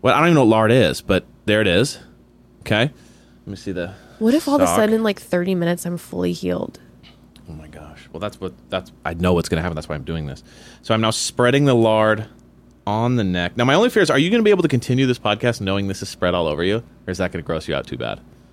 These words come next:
Speaker 2: I'll
Speaker 1: Let's,
Speaker 2: tr-,
Speaker 1: let's
Speaker 2: I'll
Speaker 1: hold
Speaker 2: try.
Speaker 1: on this one. Let's hold
Speaker 2: Okay.
Speaker 1: on this one. I'm gonna use this. I'm gonna, I'm gonna, I just larded the sock.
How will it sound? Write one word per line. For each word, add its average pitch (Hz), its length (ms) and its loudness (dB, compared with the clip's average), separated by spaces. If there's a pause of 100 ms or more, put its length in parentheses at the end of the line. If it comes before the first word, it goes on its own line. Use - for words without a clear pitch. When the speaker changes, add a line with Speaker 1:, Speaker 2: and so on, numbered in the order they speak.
(2250)
Speaker 2:
I'll 135 60 4
Speaker 1:
Let's, 214 140 2
Speaker 2:
tr-, 220 80 -8
Speaker 1:
let's 185 160 4
Speaker 2:
I'll 226 60 2
Speaker 1:
hold 226 260 4
Speaker 2:
try. 113 200 4
Speaker 1:
on 107 60 2
this 90 200 -2
one. 71 220 -6
Let's 185 180 2
hold 208 260 4
Speaker 2:
Okay. 185 60 4
Speaker 1:
on 170 80 4
this 147 220 0
one. 135 240 2 (320)
I'm 135 100 2
gonna 233 140 4
use 175 320 4
this. 135 500 2
I'm 131 80 2
gonna, 151 120 4
I'm 135 60 4
gonna, 143 140 4
I 131 100 2
just 151 180 2
larded 147 440 4
the 156 80 2
sock. - 460 0